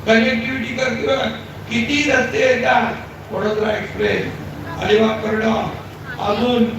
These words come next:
तिसरा एअरपोर्ट, किती किती योजना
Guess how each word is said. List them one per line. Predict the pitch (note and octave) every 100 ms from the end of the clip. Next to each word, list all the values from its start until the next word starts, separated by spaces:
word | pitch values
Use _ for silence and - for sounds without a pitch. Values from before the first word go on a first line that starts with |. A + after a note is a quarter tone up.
| - - -
तिसरा | A3 A3+ A3 A#3
एअरपोर्ट, | A3+ B3 B3 B3 B3 A3+ - - - - -
किती | D#3+ - - -
किती | - - - F#3 D3+ - - - -
योजना | E3 E3 D3 D#3 F3